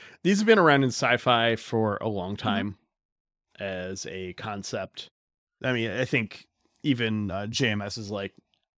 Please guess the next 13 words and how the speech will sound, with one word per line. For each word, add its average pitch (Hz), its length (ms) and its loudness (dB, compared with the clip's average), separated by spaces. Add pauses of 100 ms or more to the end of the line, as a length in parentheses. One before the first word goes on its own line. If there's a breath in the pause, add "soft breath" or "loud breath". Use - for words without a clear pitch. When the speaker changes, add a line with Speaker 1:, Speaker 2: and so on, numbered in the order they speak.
(200)
Speaker 1:
listed 123 500 -2
some 113 180 -2
book 107 280 -6
from 107 200 -10
the 101 80 -6
nineteen 101 360 -6
fifties 98 480 -6
that 101 100 -4
has 104 220 -6
them 104 160 -6
in 104 80 -6
it 101 160 -10 (340)
Speaker 2:
Mm-hmm. 196 240 -4